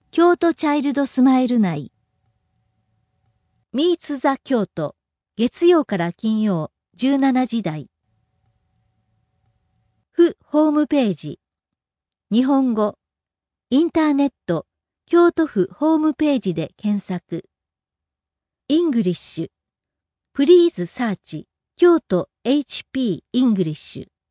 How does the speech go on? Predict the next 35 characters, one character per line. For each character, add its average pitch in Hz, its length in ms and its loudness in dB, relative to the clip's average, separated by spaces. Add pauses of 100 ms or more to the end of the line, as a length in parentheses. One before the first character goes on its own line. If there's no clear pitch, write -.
(2250)
府 330 360 -2
公 330 280 2
式 302 360 0
YouTube 285 560 0
チ 285 140 -2
ャ 254 80 2
ン 220 80 2
ネ 180 120 -4
ル。 151 200 -10 (920)
イ 254 100 4
ン 285 100 4
タ 294 160 4
ー 269 40 4
ネ 262 120 4
ッ - 60 -4 (120)
ト。 156 180 -4 (480)
京 349 240 2
都 330 160 -2
府 214 160 -4
公 269 240 0
式 - 300 -4
YouTube 254 640 0
チ - 120 -4
ャ 233 100 2
ン 196 80 0
ネ 156 120 -4
ル 143 160 -10 (200)
で 202 140 -2
検 190 260 -4
索。 151 400 -12 (2000)
府 339 240 2 (120)
広 269 280 0
報 247 200 2
課 220 300 -2
Facebook。 220 880 -4